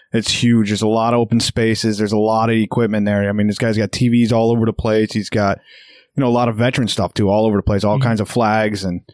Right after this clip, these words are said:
Speaker 1: you know, it's just everywhere you look, it's just some, you know, either motivational or, or something to do, and
Speaker 2: Yeah.
Speaker 1: it's just, you know.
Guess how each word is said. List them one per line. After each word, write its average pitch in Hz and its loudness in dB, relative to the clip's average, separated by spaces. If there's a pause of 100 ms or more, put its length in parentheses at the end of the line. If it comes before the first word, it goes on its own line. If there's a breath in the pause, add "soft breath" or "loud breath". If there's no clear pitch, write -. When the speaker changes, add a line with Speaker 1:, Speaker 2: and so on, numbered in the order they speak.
(400 soft breath)
Speaker 1:
you 120 0
know, 107 0
it's 104 -4
just 110 -4
everywhere 135 2
you 117 2
look, 123 0
it's 101 -8
just 113 -4
some, 117 -2
you - -2
know, 110 0
either 123 0
motivational 120 2
or, 101 2
or 113 -2
something 110 -4
to 101 -6
do, 107 0
and 101 0
Speaker 2:
Yeah. 92 -6
Speaker 1:
it's 87 -12
just, - -8 (240)
you - -6
know. 196 -6